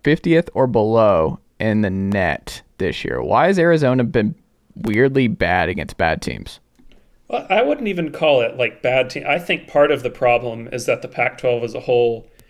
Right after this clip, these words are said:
Speaker 2: outside of the top two teams, is quite nasty this year.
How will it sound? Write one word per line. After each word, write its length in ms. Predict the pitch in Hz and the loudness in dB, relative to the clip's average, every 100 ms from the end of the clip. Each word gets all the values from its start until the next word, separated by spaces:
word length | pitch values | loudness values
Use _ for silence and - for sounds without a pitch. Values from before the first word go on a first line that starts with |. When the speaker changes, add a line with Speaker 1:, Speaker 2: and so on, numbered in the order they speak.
| _ _ - | _ _ -2
Speaker 2:
outside 380 | 131 - 135 117 | -2 0 0 -2
of 100 | 113 | -6
the 60 | |
top 280 | 110 117 - | -2 -2 -2
two 160 | 127 110 | -8 -8
teams, 320 | - 113 107 | -8 -8 -10
is 120 | - | -12
quite 320 | - 113 - | -4 -4 -4
nasty 380 | 113 110 - 123 | -6 -8 -4 -4
this 260 | 120 123 - | -2 -4 -4
year. 300 | 127 127 | -6 -6